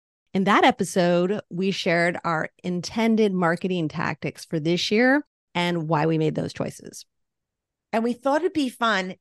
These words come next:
Speaker 2: and also helpful to go through those list of tactics and give you an update,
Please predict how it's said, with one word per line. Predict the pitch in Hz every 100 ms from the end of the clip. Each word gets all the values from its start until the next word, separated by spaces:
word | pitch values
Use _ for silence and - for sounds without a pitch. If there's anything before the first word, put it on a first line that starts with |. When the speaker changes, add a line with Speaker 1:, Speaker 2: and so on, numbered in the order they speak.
| -
Speaker 2:
and | 202
also | 202 214
helpful | 190 294 330 - 190 180
to | -
go | 160 190 240
through | 277 277
those | 233 196 190
list | 185 180 -
of | 143 -
tactics | - - - 247 320 - - - _ _ _ -
and | 202 196 196 196 -
give | 175 156
you | 165 180
an | 196
update, | 175 - 139 107